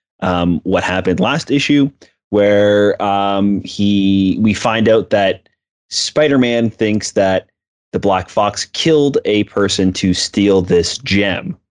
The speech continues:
uh, or to steal money from the guy who gave him the job for the gem. Um, and we know that the Black Fox didn't do it,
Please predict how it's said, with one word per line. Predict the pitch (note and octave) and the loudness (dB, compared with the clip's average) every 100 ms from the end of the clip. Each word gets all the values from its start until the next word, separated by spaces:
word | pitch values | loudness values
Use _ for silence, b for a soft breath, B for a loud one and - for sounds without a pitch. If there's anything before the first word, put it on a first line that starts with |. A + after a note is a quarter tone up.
| _ _ _ _ _ _ _ _ _ _ - - | _ _ _ _ _ _ _ _ _ _ -18 -4
uh, | G#2+ | 0
or | G2+ G#2 | 2 2
to | G2+ A2 | 0 -2
steal | D3+ A#2 | 2 4
money | G#2+ A#2 G#2+ | 4 2 -2
from | G#2 G2 | -2 -2
the | F#2 | -2
guy | F#2+ | -2
who | F#2 F#2+ | -4 -2
gave | G#2 F#2+ | -2 0
him | F#2 | 0
the | F2+ | 0
job | E2 F#2+ F#2 F2 | 0 0 0 -2
for | - | -4
the | E2+ E2+ | -6 -4
gem. | F2+ C#2+ C#2 B B B B - | -6 -6 -10 B B B B -6
Um, | F#2 F2+ F2 F2+ | -2 -2 0 -2
and | G2 G2 | 0 0
we | A2 B2+ B2 | 2 4 4
know | A2 F#2 F#2 F2+ | 2 2 0 0
that | F#2 F2+ - _ _ | 0 -2 -4 _ _
the | - | -6
Black | G2+ F#2 F#2 | -2 -2 -4
Fox | - F2 - | -8 -8 0
didn't | F3 E3 C#3 | 0 2 2
do | A2+ A2+ | 2 4
it, | A2 | 2